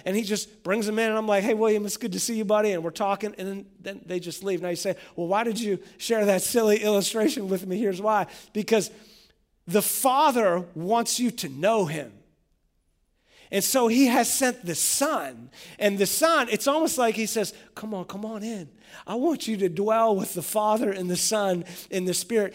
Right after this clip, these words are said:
And you have instant access anytime you want because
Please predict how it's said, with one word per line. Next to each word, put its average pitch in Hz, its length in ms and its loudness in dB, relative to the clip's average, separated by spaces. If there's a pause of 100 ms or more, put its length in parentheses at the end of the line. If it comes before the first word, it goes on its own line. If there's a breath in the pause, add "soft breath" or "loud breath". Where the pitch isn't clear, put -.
(140 loud breath)
And 196 140 -4
you 277 120 2
have 190 220 2
instant 214 380 -8
access 185 500 -8 (520 soft breath)
anytime 180 600 -16
you 175 160 -12
want - 640 -20 (880)
because 147 320 -14